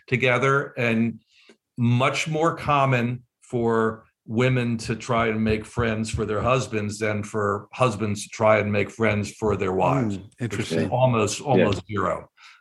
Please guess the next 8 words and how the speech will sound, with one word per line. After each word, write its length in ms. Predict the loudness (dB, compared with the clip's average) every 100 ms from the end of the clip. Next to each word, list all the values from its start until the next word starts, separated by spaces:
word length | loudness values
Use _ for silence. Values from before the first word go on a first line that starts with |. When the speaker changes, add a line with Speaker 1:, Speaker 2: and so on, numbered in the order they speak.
| -2
Speaker 3:
Yeah. 60 |
Speaker 1:
Uh, 300 | 2 2 0 -8 _ _ _ _ -10
so 240 | -4 -4
anyway, 260 | -2 -4 -2
that 240 | 0 -2
was 100 | -4
just 360 | -6 -6 -6 -6
the 280 | -6 -8